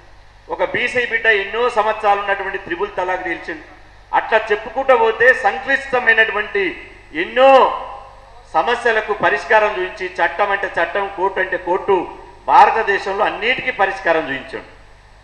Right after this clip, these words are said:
ఒక్క బీసీ సమస్య తప్ప. ఇప్పుడు బీసీ సమస్య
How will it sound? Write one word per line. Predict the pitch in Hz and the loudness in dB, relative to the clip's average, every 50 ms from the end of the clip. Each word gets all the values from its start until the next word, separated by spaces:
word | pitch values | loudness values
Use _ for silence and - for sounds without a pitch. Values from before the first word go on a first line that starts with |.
| - - - - | -20 -14 -8 -8
ఒక్క | 156 - - 214 | -8 -6 -2 -2
బీసీ | 185 - - 180 220 233 - 247 226 | -2 -2 -2 -6 -6 -6 -4 -6 -4
సమస్య | - 208 175 175 160 - 165 139 | -2 -2 -2 -2 -4 -6 -4 -6
తప్ప. | 127 113 - - 120 110 - - - - - - - | -6 -6 -6 -4 -4 -4 -4 -6 -12 -16 -18 -20 -20
ఇప్పుడు | 139 - - 165 151 | -20 -18 -18 -18 -14
బీసీ | - 156 185 202 - 208 202 | -12 -12 -12 -10 -10 -12 -10
సమస్య | - 185 160 165 170 - - 170 175 202 247 - | -6 -6 -4 -4 -6 -8 -4 0 0 0 0 0